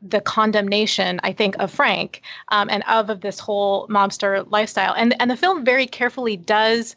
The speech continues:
show us that these women are here. So even that opening, the, the beginning scene, right, where Frank and Russell are going on this car trip with their wives, Renee and Carrie,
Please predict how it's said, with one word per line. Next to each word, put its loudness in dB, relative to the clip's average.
show 2
us 0
that -8
these -8
women -4
are -4
here. -2
So 0
even 0
that 2
opening, 2
the, -2
the -2
beginning 2
scene, 2
right, 0
where 2
Frank 0
and -2
Russell 0
are 0
going 0
on 2
this -4
car 2
trip -2
with -6
their -2
wives, -2
Renee 0
and 0
Carrie, 2